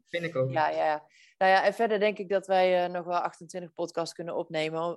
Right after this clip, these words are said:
Speaker 2: over inderdaad gewoon onze gedachtes over al die onderwerpen. En die, ja,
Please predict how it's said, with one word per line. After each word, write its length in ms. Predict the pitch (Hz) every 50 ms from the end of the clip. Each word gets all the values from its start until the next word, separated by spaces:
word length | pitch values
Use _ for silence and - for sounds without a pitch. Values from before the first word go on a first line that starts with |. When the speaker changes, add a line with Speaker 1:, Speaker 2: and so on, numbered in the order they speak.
| -
Speaker 2:
over 420 | - 165 170 170 165 170 165 160 -
inderdaad 420 | 170 170 165 170 165 165 160 -
gewoon 200 | - 175 170 165
onze 180 | 127 185 170 180
gedachtes 540 | 175 175 156 175 175 190 - - 180 165 190
over 180 | 175 170 180
al 120 | 117 156 170
die 120 | 170 160
onderwerpen. 720 | - 170 170 165 151 156 147 147 147 - 165 185 254 302 - _ - - - - _ _
En 160 | - 160 156
die, 200 | 156 156 - _ _ _ _ _
ja, 260 | - 151 - - _